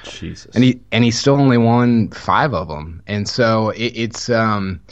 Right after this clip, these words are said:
Speaker 2: I don't know. I, I think that, like, Rory at his very best has been better than, like, Phil at his very best.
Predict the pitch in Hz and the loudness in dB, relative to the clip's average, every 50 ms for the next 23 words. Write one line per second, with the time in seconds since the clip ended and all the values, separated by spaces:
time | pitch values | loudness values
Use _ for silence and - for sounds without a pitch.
0 | - - - - - - - - - - 123 143 151 143 139 127 101 - 107 120 | -20 -20 -20 -20 -20 -20 -20 -10 -4 0 2 2 4 4 4 2 2 0 0 -2
1 | - - 120 - - 151 139 120 - 120 113 82 85 104 98 95 101 101 - - | -2 -2 -4 -4 -2 -4 -4 -4 -4 -6 -6 -4 -4 -4 -6 -6 -8 -12 -18 -18
2 | - - 110 110 113 113 117 117 117 117 117 110 - - 107 110 98 107 113 107 | -14 -8 -4 -2 0 2 4 4 4 4 2 0 0 -2 -2 -2 -4 -4 -6 -8
3 | 95 90 98 110 104 107 107 104 95 107 101 101 104 107 - - - 104 95 101 | -8 -8 -8 -4 -4 -2 -4 -4 -4 -4 -4 -4 -4 -6 -6 -8 -10 -8 -8 -6
4 | 107 101 101 92 104 101 101 101 98 92 98 95 92 87 82 - - - - - | -6 -4 -2 -2 -2 -2 -2 -2 -4 -4 -6 -6 -4 -6 -6 -8 -10 -10 -4 0
5 | 113 113 117 127 135 139 139 139 139 131 120 135 135 139 139 139 135 139 143 147 | 2 4 6 6 6 6 6 6 4 4 4 4 4 4 4 4 2 4 4 4
6 | 147 139 | 2 2